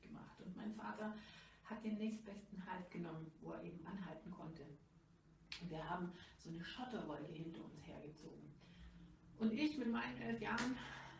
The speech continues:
sitze im Auto und als mein Vater angehalten hat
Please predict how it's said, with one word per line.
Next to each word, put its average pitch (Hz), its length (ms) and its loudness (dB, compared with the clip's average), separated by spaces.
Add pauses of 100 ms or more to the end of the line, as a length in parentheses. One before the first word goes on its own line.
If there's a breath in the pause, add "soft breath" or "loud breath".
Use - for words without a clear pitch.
(580 loud breath)
sitze 240 240 2
im 214 140 4
Auto 262 460 4 (400 loud breath)
und 226 80 6
als 233 200 4
mein 254 160 4
Vater 269 360 4
angehalten 214 640 4
hat 175 160 0